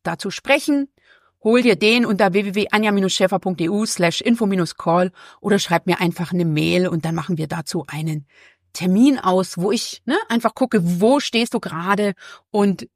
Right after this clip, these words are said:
bist du wirklich eine Fortgeschrittene in puncto Personal Branding und Networking, dann will ich dich da gerne auch in einer kleinen Gruppe unterstützen. Und der dritte Erfolgshebel ist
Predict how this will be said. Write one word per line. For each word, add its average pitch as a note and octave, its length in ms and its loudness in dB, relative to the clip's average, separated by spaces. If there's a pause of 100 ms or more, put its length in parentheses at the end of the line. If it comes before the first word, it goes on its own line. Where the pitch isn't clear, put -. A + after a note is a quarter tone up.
(220)
bist - 140 0
du G3+ 80 6
wirklich G3+ 240 2
eine E3+ 80 2
Fortgeschrittene F3+ 800 -2
in E3 140 0
puncto E3 520 2 (500)
Personal F#3 320 0
Branding F3 520 0
und D#3+ 120 -2
Networking, E3 880 -2
dann E3+ 240 2
will E3 120 4
ich E3 120 -2
dich - 180 -4
da E3+ 140 -4
gerne G3+ 420 0
auch F#3 160 2
in F#3 200 2
einer F3+ 140 0
kleinen F3+ 600 0
Gruppe E3+ 500 -2 (420)
unterstützen. F3 800 -2 (600)
Und A3 140 2
der A3+ 100 4
dritte E4 340 0
Erfolgshebel A#3+ 920 2
ist - 540 -2